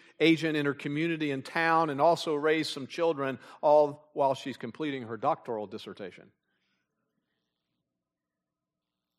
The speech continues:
I read this written by a man named Jonathan Connor. I don't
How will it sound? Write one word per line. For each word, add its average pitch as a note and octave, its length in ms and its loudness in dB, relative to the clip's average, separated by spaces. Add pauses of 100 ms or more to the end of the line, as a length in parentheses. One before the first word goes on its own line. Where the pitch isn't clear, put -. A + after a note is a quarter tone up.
(460)
I B2+ 80 -2
read D3 240 2
this D3 360 0
written C3+ 260 -4
by A#2 200 2
a - 20 -4
man B2 180 -6
named A2+ 200 -8
Jonathan A#2+ 480 -6
Connor. C3 480 -6
I G#2+ 80 -4
don't C3 260 -4